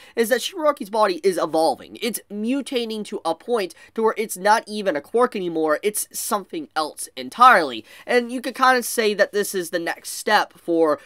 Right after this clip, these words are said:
quirk evolution, for instance, quark singularity, that the body of Shigaraki is mutating because it cannot die. For instance, imagine this.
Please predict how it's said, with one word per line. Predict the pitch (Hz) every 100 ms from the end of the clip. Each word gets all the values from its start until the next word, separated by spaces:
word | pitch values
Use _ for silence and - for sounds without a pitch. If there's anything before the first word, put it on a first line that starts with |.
| _
quirk | - 180 151
evolution, | - 120 139 214 160 104 - 180
for | - 156
instance, | 151 147
quark | - - 147 -
singularity, | - 117 113 208 208 123 87 - - -
that | 185 185 -
the | 180
body | 131 196 233 233 220
of |
Shigaraki | - 190 185 175 - 170 -
is | 190 208 175
mutating | 175 180 254 285 - 202 175 160 160 - -
because | 202 202 208 -
it | 220
cannot | 202 165 139 - 135
die. | 190 160 - - _
For | 233 233
instance, | 233 240 233
imagine | 254 247 180 131
this. | 85 -